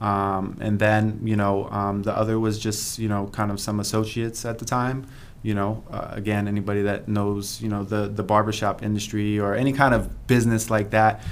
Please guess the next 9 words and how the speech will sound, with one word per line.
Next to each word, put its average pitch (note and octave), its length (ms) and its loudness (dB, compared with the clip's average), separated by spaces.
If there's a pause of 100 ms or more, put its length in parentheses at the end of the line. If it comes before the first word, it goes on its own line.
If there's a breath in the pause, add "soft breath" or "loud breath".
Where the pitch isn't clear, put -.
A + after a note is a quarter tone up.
(180 loud breath)
you B2+ 80 2
know, G#2+ 160 4
it's, G#2 180 -4
it's, - 480 -4 (720)
people C3+ 240 2
are B2+ 60 6
not B2 180 4
always A2 320 4
dependable. A#2 680 0